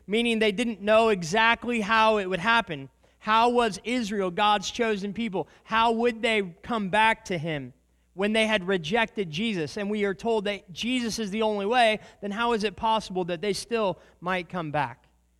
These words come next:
And so we needed, and Paul knew this, God to reveal to us how this might happen. There's three little clauses, um, phrases in the text that we just read that are really important.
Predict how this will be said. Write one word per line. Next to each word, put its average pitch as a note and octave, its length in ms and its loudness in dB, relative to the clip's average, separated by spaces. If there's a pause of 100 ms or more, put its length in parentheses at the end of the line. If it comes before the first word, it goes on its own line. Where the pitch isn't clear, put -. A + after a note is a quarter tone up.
(240)
And G3+ 140 -4
so B3 180 2
we A#3 220 0
needed, B3 400 0
and E3 100 -2
Paul A#3 260 2
knew B3+ 240 2
this, F3+ 360 0
God A3 380 4
to A#3 100 -2
reveal G3 480 0
to E3+ 140 -6
us F3 180 -2
how G3 240 0
this F#3+ 220 -6
might F3 180 -4
happen. D3+ 400 -4 (320)
There's G#3 220 0
three C#4+ 400 0
little C4 260 4
clauses, F#3+ 880 -2 (320)
um, D#3 240 -6 (140)
phrases G#3+ 500 0
in G3+ 100 -2
the F#3+ 100 -4
text A3+ 320 -4
that G#3+ 100 -4
we G3+ 100 -4
just E3+ 240 -8
read F#3+ 220 0
that E3+ 100 0
are E3+ 80 0
really G3 240 0
important. E3+ 560 -4